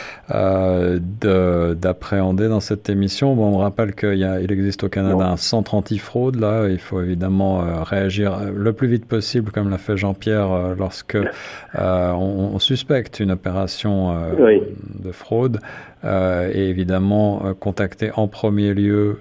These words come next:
Speaker 1: sa banque, essayer de bloquer, euh, la carte bancaire si c'est, euh,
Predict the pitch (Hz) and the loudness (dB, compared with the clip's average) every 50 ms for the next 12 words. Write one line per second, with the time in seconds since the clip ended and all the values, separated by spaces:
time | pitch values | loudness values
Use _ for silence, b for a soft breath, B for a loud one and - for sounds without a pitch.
0 | - - - - - - 98 90 92 98 101 104 113 107 110 - - 98 92 - | -10 -16 -12 -8 -6 -4 -2 -2 0 0 0 0 0 -2 -2 -4 -6 -6 -4 -4
1 | - 95 90 - - - 101 95 92 92 85 85 87 87 87 87 87 85 87 90 | -4 -4 -4 -4 -4 -2 -2 0 0 -2 -2 -2 0 0 0 0 -2 -2 -2 0
2 | 95 101 101 101 101 - - 110 107 107 107 107 101 98 90 85 85 85 85 85 | 2 2 2 2 0 -2 -2 0 0 2 2 2 2 0 0 -2 -2 -4 -4 -6
3 | 85 82 - - - 98 90 85 - 98 90 - - - 95 92 87 - - 101 | -6 -8 -10 -10 -6 -4 -4 -4 -2 -4 -6 -6 -4 -4 -2 -2 -2 -2 -4 -4
4 | 98 92 - - - - - - 98 90 87 85 82 82 85 | -4 -4 -6 -10 -14 -12 -8 -6 -4 -4 -4 -4 -4 -6 -6